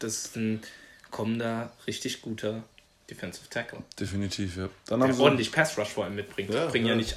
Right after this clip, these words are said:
Speaker 1: alle
Speaker 2: Nicht alle,
Speaker 1: Defensive
Speaker 2: ne,
Speaker 1: Tackles mit.
Speaker 2: viele sind ja oft nur gegen Pass Rush und die dicken Jungs. Ähm, aber der kann schon ein bisschen mehr noch.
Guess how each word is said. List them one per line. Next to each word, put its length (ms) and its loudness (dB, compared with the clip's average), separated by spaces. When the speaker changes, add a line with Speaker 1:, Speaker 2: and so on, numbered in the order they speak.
Speaker 1:
alle 160 6
Speaker 2:
Nicht 140 6
alle, 220 6
Speaker 1:
Defensive 260 4
Speaker 2:
ne, 120 0
Speaker 1:
Tackles 240 -4
mit. 80 -8
Speaker 2:
viele 200 0
sind 160 0
ja 80 2
oft 240 -2
nur 100 0
gegen 200 2
Pass 280 0
Rush 180 4
und 160 -2
die 60 -4
dicken 280 -2
Jungs. 400 0
Ähm, 340 0
aber 220 2
der 180 4
kann 220 0
schon 260 2
ein 40 -2
bisschen 300 0
mehr 160 0
noch. 280 -4